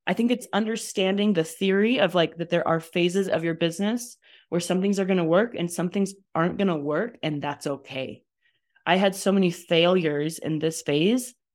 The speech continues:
but I didn't make it mean that I was a failure, that I wasn't cut out for this business, that my offers weren't good.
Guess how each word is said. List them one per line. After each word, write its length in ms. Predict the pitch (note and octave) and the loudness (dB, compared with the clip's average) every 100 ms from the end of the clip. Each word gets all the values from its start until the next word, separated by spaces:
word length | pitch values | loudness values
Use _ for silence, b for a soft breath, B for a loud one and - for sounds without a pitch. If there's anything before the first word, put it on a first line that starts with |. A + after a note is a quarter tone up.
| _ | _
but 100 | F3 | 0
I 60 | F3 | 2
didn't 280 | G#3 A3 - | 2 -2 -2
make 240 | F3 F3+ | -2 0
it 100 | F#3 | -2
mean 160 | E3+ F3 | 0 0
that 180 | - - | -2 -6
I 460 | D3+ F3+ G3+ E3+ C3+ | -8 -2 0 0 -4
was 160 | D3 D#3 | -8 -8
a 80 | |
failure, 640 | D#3 - D3+ D3 D#3 B3+ D#4+ _ _ _ _ _ _ F3 | -6 -2 0 0 -2 -4 -10 _ _ _ _ _ _ -2
that 100 | D#3+ | 0
I 60 | |
wasn't 400 | D3+ E3+ F3 F3 | 2 2 2 -2
cut 160 | - F#3 | -2 0
out 260 | C#3+ D#3 | 2 0
for 140 | - E3+ | -2 -4
this 200 | D#3 - | -4 -6
business, 540 | - F3 A#3+ A#3+ A#3+ | -2 0 2 2 2
that 100 | - | -2
my 160 | D#3+ D#3 | -4 0
offers 400 | C#3 D#3+ G3 E3+ | 2 2 2 -2
weren't 300 | D#3 D#3 - | -2 -6 -6
good. 360 | D#3 D3 A3 C4+ | -4 0 0 -2